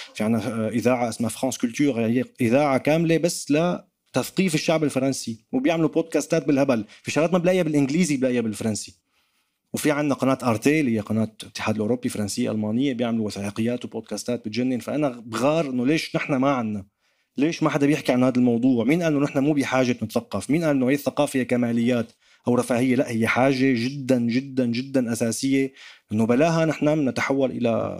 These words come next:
ماكيتات تو دي، يعني ما، مو ثري دي، بدون بعد ثالث، بدون، بدون أي عمق لحتى نقدر نفهم شو عم يصير ونفهم شو راح يصير لبعدين.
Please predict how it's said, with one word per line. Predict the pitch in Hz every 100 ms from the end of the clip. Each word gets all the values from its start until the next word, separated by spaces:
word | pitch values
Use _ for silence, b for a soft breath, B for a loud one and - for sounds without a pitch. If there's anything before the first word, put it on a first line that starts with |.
| 92 90 90 104 113
ماكيتات | 117 - 117 131 120 -
تو | 123
دي، | 113 101
يعني | 92 92 101
ما، | 113 107
مو | 123
ثري | - 113
دي، | 107 101
بدون | 110 123
بعد | 113 107
ثالث، | 123 127 123 - B B B
بدون، | 113 123 147 131 113 113 113
بدون | 110 131 151
أي | 120 151 139
عمق | 127 143 135 - -
لحتى | 104 123 -
نقدر | 143 139 135
نفهم | 156 156
شو | 131 139
عم | 139
يصير | - 180 160
ونفهم | 170 - 160
شو | 175
راح | 165 151
يصير | - 170
لبعدين. | 131 110 113 101 95 _